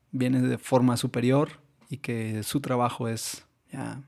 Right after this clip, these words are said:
traerlo al mundo para que nos divirtamos jugando, pero a la vez despertamos esa parte de nuestro cerebro.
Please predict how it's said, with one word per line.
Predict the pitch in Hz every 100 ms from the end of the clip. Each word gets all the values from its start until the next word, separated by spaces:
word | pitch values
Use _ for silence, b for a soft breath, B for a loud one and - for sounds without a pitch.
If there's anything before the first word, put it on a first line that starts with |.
| _ -
traerlo | 120 120 131
al | 123
mundo | 127 131 123
para | 120 117
que | - 113 110 127
nos | 120
divirtamos | 120 123 113 131 156 156
jugando, | 151 160 175 185
pero | 180 139
a | 120
la | 117
vez | 117 123
despertamos | 123 - 120 - 123 131 120
esa | 131 123
parte | - 123 -
de | 127
nuestro | 120 - 131
cerebro. | 135 123 139